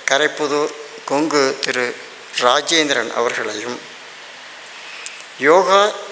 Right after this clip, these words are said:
சாதனையாளர் செல்வி தருணிகா அவர்களையும்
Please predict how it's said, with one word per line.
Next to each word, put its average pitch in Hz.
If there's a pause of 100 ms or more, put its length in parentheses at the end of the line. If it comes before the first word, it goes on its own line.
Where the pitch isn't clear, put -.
(140)
சாதனையாளர் 139 (460)
செல்வி 151 (320)
தருணிகா 147
அவர்களையும் 120